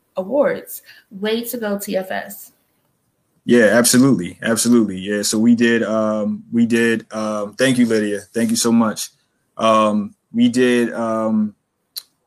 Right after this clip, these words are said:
Speaker 2: our Suit 'em Up, Suit Up Awards. We do it every year.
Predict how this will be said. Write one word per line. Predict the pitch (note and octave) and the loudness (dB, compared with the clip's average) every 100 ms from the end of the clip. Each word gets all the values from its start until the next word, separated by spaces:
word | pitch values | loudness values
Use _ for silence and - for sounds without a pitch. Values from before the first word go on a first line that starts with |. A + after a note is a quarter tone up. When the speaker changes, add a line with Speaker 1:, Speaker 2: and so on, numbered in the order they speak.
| _ A2 | _ -6
Speaker 2:
our | A#2 | -2
Suit | - D3 | 2 2
'em | C3 | 4
Up, | A#2+ | 2
Suit | - B2+ | 0 -2
Up | A2+ | 0
Awards. | A2+ A2+ A2+ G#2+ | -2 -2 -2 -4
We | A2 A2 A2 | -4 -2 0
do | A2+ | 0
it | A2+ | -2
every | A2 A2+ | 0 0
year. | A2+ G#2+ G#2 - | 0 -2 -4 -10